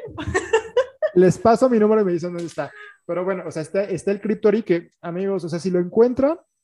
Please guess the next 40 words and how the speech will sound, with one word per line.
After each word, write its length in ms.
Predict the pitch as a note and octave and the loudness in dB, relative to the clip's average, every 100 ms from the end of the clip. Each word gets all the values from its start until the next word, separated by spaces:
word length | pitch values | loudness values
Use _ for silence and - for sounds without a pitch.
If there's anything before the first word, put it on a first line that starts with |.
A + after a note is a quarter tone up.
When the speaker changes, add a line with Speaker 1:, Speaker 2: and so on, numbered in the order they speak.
| _ | _
Speaker 2:
ya. 500 | D3+ C#3+ D#3 A#2+ - _ _ - | -14 -2 -2 -2 -12 _ _ -2
O 160 | E3+ | -2
sea, 440 | C#3 D3+ D3 D3+ - | 0 0 2 -2 -6
Speaker 1:
Ya 100 | F3+ | -16
están. 160 | F#3 _ _ _ _ D3+ | -18 _ _ _ _ -2
Speaker 2:
ya, 400 | F#3+ E3+ A#2+ _ _ | 0 0 -4 _ _
están 340 | E3 D3+ F#3+ G3 | -14 -6 -4 0
del 120 | F#3+ | 0
otro 200 | F#3 F3 | 0 0
lado. 300 | D3+ C3+ A2 _ _ _ - | 0 -2 -6 _ _ _ -14
Entonces, 560 | E3+ E3 G3 F3 F#3 - - | -12 -6 -6 -4 -8 -8 -6
este, 280 | F3 - - | -6 -6 -2
otra 300 | G#3+ C#4+ - | 2 2 2
cosa 260 | C4+ B3 | 0 0
que, 160 | G3+ F3+ | 0 -2
otra 180 | G3+ A#3 | -2 -4
cosa 160 | A#3+ A3 | -6 -8
que 120 | G#3 | -8
nos 80 | D#3 | -8
está 160 | - E3 | -6 -6
olvidando 480 | E3+ D3+ D3+ D#3 A3 _ _ _ _ _ _ | -4 -6 -8 -12 -12 _ _ _ _ _ _
es 200 | E3 E3 | -16 -10
que, 80 | G3+ | -8
amigos, 400 | G3 F#3+ F3+ _ | -6 -8 -10 _
ya 180 | E3+ G3 | -12 -12
que 60 | C4+ | -12
estén 200 | G#3+ G3+ | -14 -16
en 80 | D3+ | -16
su 80 | |
primera 260 | C3+ C3+ C#3 | -18 -12 -10
vez, 280 | B2+ A#2+ - | -10 -12 -18
o 40 | - | -20
sea, 120 | A#2+ | -20
si 140 | - | -14
van 160 | B2+ C#3+ | -12 -12
a 100 | E3+ | -16
tenerla, 600 | A#2+ C3 C3+ C#3 C#3+ C#3 | -16 -16 -12 -10 -10 -10
o 40 | B2 | -18
si 80 | _ | _
planean, 360 | A2 A#2 B2 | -18 -16 -18